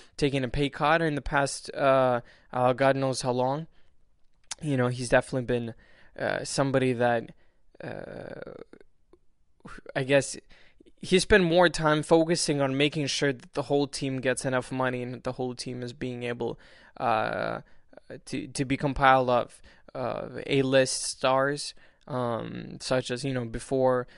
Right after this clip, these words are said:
Antonio Brown and all that, and then obviously Bill Belichick, who, uh, you know, Patriots, it's kind of funny how on one side we have, uh, so many people trash the Patriots because they're so good and they have so many stars, but on the other hand, you see,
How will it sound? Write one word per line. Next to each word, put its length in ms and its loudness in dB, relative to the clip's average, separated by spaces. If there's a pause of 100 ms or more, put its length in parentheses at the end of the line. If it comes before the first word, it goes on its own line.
(160)
Antonio 340 -2
Brown 300 -2
and 100 -4
all 220 0
that, 280 2
and 220 -4
then 240 -4
obviously 760 -2 (280)
Bill 180 4
Belichick, 540 4
who, 480 0 (340)
uh, 300 0
you 140 -4
know, 360 -4
Patriots, 520 -2
it's 120 -6
kind 180 0
of 80 0
funny 280 -2
how 320 0 (340)
on 160 0
one 180 8
side 260 2
we 140 -2
have, 380 2 (260)
uh, 440 -2
so 200 0
many 200 0
people 300 -4
trash 380 2
the 80 -6
Patriots 380 -4
because 300 -6
they're 160 -2
so 200 -2
good 240 0
and 140 -4
they 80 -4
have 180 -4
so 140 -6
many 200 -6
stars, 440 0
but 220 -2
on 140 -2
the 100 0
other 240 4
hand, 240 0
you 80 -2
see, 340 -4